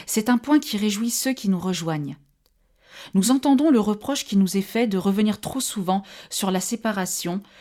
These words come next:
mais comme l'a dit un frère, peut-on parler de résurrection sans aborder la passion ? Plusieurs se plaignent du manque de soutien, voire des incitations de leur entourage à refaire leur vie.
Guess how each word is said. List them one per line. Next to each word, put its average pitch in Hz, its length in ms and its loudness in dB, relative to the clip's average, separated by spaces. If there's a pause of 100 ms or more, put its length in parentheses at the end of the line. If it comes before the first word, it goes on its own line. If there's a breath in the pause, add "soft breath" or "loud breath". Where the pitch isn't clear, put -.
(200 loud breath)
mais 180 100 2
comme 254 220 4
l'a 208 100 6
dit 190 140 -2
un 185 100 2
frère, 190 420 -4 (380 loud breath)
peut-on 254 320 2
parler 254 300 0
de 190 120 2
résurrection 196 760 2
sans 254 300 4
aborder 190 360 2
la 185 100 0
passion ? 156 380 -4 (1600 loud breath)
Plusieurs 262 420 2
se - 140 2
plaignent 240 380 6
du 190 160 4
manque 233 240 8
de 196 80 4
soutien, 233 460 2
voire 196 160 2
des 185 160 0
incitations 208 480 0
de 190 80 2
leur 170 120 -2
entourage 185 460 -4
à 156 60 -2
refaire 202 500 0
leur 175 160 0
vie. 156 300 -10